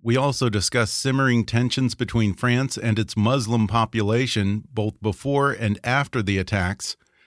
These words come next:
as well as the government's controversial ban on hijab and burkinis, and the second wave of deadly Paris attacks that once again caught French authorities off guard just ten months after Charlie Hebdo.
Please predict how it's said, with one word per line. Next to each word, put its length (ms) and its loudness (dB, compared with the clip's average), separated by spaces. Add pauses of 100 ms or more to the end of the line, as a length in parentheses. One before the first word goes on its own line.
(160)
as 220 -4
well 220 0
as 180 -2
the 80 0
government's 460 2
controversial 840 0
ban 380 2
on 200 2
hijab 540 0
and 140 2
burkinis, 760 0 (460)
and 220 0
the 80 0
second 500 -2
wave 300 2
of 180 -4
deadly 380 0
Paris 420 -2
attacks 540 -2 (320)
that 180 -2
once 380 0
again 420 2
caught 320 0
French 380 -4
authorities 560 0
off 280 0
guard 480 2 (140)
just 340 -2
ten 260 -2
months 420 0
after 320 -2
Charlie 420 0
Hebdo. 520 0